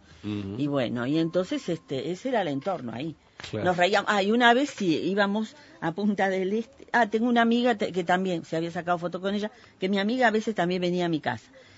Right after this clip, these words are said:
Speaker 2: Y una vez fuimos a Punta del Este, teníamos que, que estaba Susana Rinaldi en la Fusa.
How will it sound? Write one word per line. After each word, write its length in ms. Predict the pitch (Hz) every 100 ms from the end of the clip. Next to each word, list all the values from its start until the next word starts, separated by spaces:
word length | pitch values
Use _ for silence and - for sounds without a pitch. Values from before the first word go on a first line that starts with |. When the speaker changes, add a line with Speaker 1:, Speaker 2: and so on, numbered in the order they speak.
| - -
Speaker 2:
Y 80 | 185
una 160 | 214
vez 160 | 226 254
fuimos 320 | 240 202 165
a 80 | 175
Punta 280 | 185 202 208
del 200 | 208 208
Este, 380 | 226 - 247 247 - -
teníamos 440 | - 175 185 196 170
que, 400 | - 175 151 131 - - -
que 80 | 147
estaba 320 | - 180 175
Susana 400 | 175 151 185 190
Rinaldi 440 | 175 170 175 185
en 60 | 180
la 80 | 160
Fusa. 500 | - 131 117 - 117